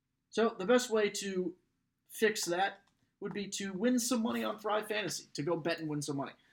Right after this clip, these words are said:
So, as always, I'm so excited to be working with Thrive Fantasy, one of the great relationships I got to make this year with the guys over there. It's a daily fantasy sports app based around player props. Thrive Fantasy has eliminated the need to do those countless hours of research like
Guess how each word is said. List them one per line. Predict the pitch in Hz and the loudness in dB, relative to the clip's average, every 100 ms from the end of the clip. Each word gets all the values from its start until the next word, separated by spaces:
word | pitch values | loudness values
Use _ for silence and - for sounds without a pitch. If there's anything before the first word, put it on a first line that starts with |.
| _ | _
So, | - 185 175 - _ _ _ _ _ _ _ _ _ _ _ _ _ - | -2 0 0 -2 _ _ _ _ _ _ _ _ _ _ _ _ _ -2
as | 185 180 | 0 4
always, | 175 160 147 | 6 6 6
I'm | 151 | -2
so | 202 185 | 2 2
excited | 170 165 147 | 4 2 4
to | |
be | 143 | 4
working | 139 143 139 | 4 2 2
with | 143 - | -2 2
Thrive | 147 139 | 0 2
Fantasy, | 156 139 135 147 | 0 0 0 0
one | 143 165 | 0 2
of | 151 | 0
the | |
great | 139 170 160 | 2 0 2
relationships | 139 143 139 139 139 | -2 -2 -4 -6 -6
I | |
got | 131 135 | -6 -6
to | 135 | -2
make | 135 131 | -4 -4
this | 131 - | -6 -4
year | 131 | -4
with | 127 | -6
the | 135 | -8
guys | 135 127 127 | -6 -6 -6
over | 123 | 0
there. | 151 160 156 - _ _ | 6 6 4 -6 _ _
It's | - | -6
a | 156 | 2
daily | 190 202 190 | 4 4 4
fantasy | 185 165 147 | 2 0 -4
sports | - 156 147 | -4 -4 0
app | 156 143 | -2 0
based | 147 139 | -2 -2
around | 135 127 | -6 -4
player | 147 139 | -4 -4
props. | 127 135 127 - _ _ - | -4 -6 -6 -14 _ _ 0
Thrive | 180 180 | 0 2
Fantasy | 175 165 160 | 0 0 0
has | 147 | 0
eliminated | 147 196 190 170 151 | 0 0 0 -2 -2
the | |
need | 147 143 | 0 -2
to | - | 0
do | 139 | 0
those | 135 135 | 2 -2
countless | - 170 - 143 | -2 -4 -4 -4
hours | 139 131 | -4 -4
of | 131 | -2
research | 143 135 135 131 | -2 -2 -4 -6
like | 135 | -10